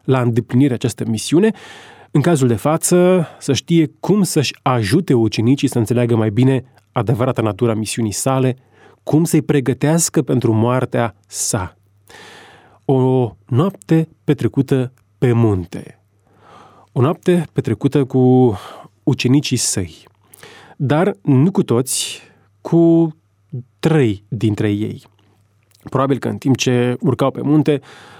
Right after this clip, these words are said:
s-a lăsat întunericul și nu mai puteau merge mai departe. Iisus probabil petrecuse o bună parte din noapte în rugăciune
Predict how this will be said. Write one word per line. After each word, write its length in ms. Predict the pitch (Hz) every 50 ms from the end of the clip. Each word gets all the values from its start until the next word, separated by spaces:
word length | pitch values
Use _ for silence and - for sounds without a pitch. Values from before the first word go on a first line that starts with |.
| - -
s-a 160 | - - 147
lăsat 560 | 135 123 - 151 143 135 - - - - - - -
întunericul 760 | 156 127 - 127 120 120 113 107 107 101 - 131 139 135
și 240 | 131 - - - 131
nu 80 | 123 127
mai 100 | 135 120
puteau 260 | - 127 - 123 113
merge 300 | 113 120 117 113 - 117
mai 140 | 110 110 107
departe. 600 | 107 110 - - 104 104 101 - - 151 - - _ _ _ _ - - - - - - - - - - _ _
Iisus 380 | - 160 - 254 233 - - - _ _ _ _ _ _ _
probabil 420 | - 156 180 208 233 220 175 170 143
petrecuse 640 | 160 143 147 151 - 208 185 - - 175 170 175 175 165 _
o 120 | - 156 139
bună 280 | 127 123 175 208 185
parte 380 | - - 165 160 156 131 - 135
din 420 | 120 - 123 127 123 117 110 92 - _ _ _ _ _ _ _ _
noapte 600 | - 143 139 156 151 131 131 - 139 135 139 135 _ _ _
în 200 | - 139 139 135
rugăciune 800 | 131 135 120 110 123 113 - - - 180 180 180 127 117 127 131